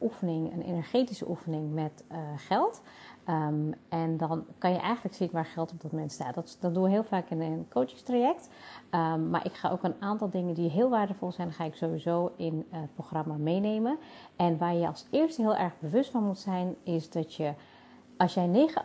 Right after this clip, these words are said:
negatieve associaties hebt over geld, dan, ja, zit geld niet op jou te wachten. Dat is natuurlijk he-, helemaal niet gek, weet je wel? Dus als ik gewoon kijk naar hoe mijn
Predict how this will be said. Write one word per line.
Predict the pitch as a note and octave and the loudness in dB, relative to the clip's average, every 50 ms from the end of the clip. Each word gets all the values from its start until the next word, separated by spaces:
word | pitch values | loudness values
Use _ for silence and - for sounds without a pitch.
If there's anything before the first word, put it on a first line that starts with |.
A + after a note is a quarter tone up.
| - | -2
negatieve | - G3 G3+ G#3 G3+ - - C4+ - | 0 2 2 2 2 2 2 2 4
associaties | - G3+ F#3+ F3 - - G3 G#3+ A#3+ A#3 - - | 2 2 0 0 0 2 2 2 2 0 -2 -2
hebt | - E3 - | -2 -2 0
over | - E3 D#3 - D3 | -2 -2 -2 -2 -6
geld, | D3 - - - G#3+ C4 F#4 A#4+ B4+ - - - - - - - - - | -8 -4 2 4 6 6 6 6 4 0 -8 -18 -20 -20 -20 -20 -16 -12
dan, | - D3+ D#3+ F3 F3 F3 F3 F3+ F3+ F3+ F3+ - - - - - - - - - - - | -4 2 4 4 6 6 4 2 0 -2 -4 -6 -12 -20 -20 -20 -20 -20 -20 -20 -16 -2
ja, | - F#3+ D#3+ - | 2 2 2 2
zit | - - F#3+ | 2 -2 -2
geld | - - - G3 F#3 F#3 | 0 2 4 4 4 4
niet | G#3 B3 - | 4 2 0
op | - - | 0 0
jou | F#3+ E3+ E3 | 0 0 0
te | E3 - | 0 -4
wachten. | D3 C#3+ - - - - D3 D3 | -8 -8 -10 -10 -8 -6 -4 -2
Dat | E3+ F3+ | -2 -2
is | - | -2
natuurlijk | - F#3 F#3 - - - | -2 -2 -2 -4 -2 0
he-, | F3 F#3 F#3+ - G3 | 2 2 2 2 0
helemaal | - G3 F#3 F3 F3 E3 E3 E3+ | -2 -2 0 0 0 0 0 0
niet | E3 D3+ | -2 -4
gek, | - - - - - - - - - - | -8 -10 -16 -16 -18 -20 -20 -20 -6 -2
weet | - E3 D#3+ | 0 0 2
je | - | 2
wel? | F#3+ A3+ C#4+ D4 | 4 4 4 4
Dus | G#3+ - - | 2 2 0
als | - F3+ - | 0 0 0
ik | A#3 A3+ | -2 -2
gewoon | - - G3 F#3 | 0 0 0 0
kijk | F3+ - F3+ E3+ D#3+ | 0 0 -2 -2 -2
naar | F3 E3 D3+ | -4 -4 -4
hoe | D3 F3 F3+ | -4 -2 -2
mijn | F3+ F3 E3+ E3+ D#3+ E3 | -2 0 0 0 0 -2